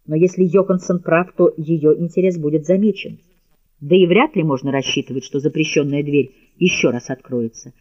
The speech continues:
И она отправилась на нижнюю палубу. Бассейн уже почти заполнился. Грейвольф и Эннвик были в воде. «Вы что, выпустили дельфина?» — спросила она.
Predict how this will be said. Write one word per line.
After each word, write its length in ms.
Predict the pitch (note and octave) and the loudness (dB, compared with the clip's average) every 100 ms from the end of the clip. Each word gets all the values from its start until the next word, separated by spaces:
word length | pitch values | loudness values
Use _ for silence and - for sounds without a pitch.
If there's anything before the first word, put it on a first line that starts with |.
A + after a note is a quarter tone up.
| _ _ - | _ _ -2
И 60 | A#3+ | 0
она 140 | D#4 | 0
отправилась 360 | D4+ C#4+ C4 B3+ | 0 0 0 2
на 100 | B3 | 4
нижнюю 340 | A#3 G3+ G#3+ | 4 4 2
палубу. 460 | - B2 A#2 A#2 - _ _ - | 0 -2 -4 -8 -14 _ _ -2
Бассейн 400 | F3 F3 F#3+ F3+ | 0 2 2 4
уже 160 | E3+ | 0
почти 320 | F3 E3 - D#3+ | 0 -2 -2 -2
заполнился. 760 | D#3 D#3 B2+ A#2+ A#2 - D#3 - _ _ | 0 -2 -4 -4 -6 -10 -20 -20 _ _
Грейвольф 640 | D3+ E3+ F#3+ E3+ D#3+ D#3+ - | -2 2 4 4 2 0 -6
и 160 | D3 - | -4 0
Эннвик 420 | G3+ A3 G3 - _ _ | 2 4 2 -4 _ _
были 200 | D3+ F3 | 0 2
в 80 | E3 | 4
воде. 380 | D#3 D3 B2+ A#2 _ _ | 2 0 0 -4 _ _
«Вы 100 | D#3+ | -4
что, 220 | F3+ - D3 | -2 0 2
выпустили 460 | F3+ F#3 - F3 | 2 0 0 2
дельфина?» — 380 | E3+ F3 D4 E4 | 2 0 -2 -4
спросила 480 | - D3+ C#3 C3 B2+ | -4 -6 -6 -4 -4
она. 200 | B2 | -4